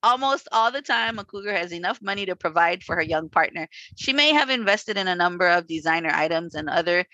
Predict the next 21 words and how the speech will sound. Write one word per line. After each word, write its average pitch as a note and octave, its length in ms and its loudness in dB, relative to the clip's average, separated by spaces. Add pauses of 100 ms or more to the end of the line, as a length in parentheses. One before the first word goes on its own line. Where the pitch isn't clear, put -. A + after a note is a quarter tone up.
(220)
luxurious D#3 680 -2
goods. D3+ 460 -6 (340)
Number F3 220 0
five, E3+ 360 2
contrary A#3+ 480 0
to A3+ 120 -6
what F#3 180 0
most F#3+ 220 -2
people A#3 260 -8
think, C4+ 260 -6
a F3+ 60 0
cougar B3 320 -2
does D#3 160 0
not D3+ 200 0 (100)
always G#3+ 340 2
like A3 220 -2
staying F3 320 -4
on E3+ 100 0
the F3 80 -2
dance D#3 280 -2
floor D3+ 200 -2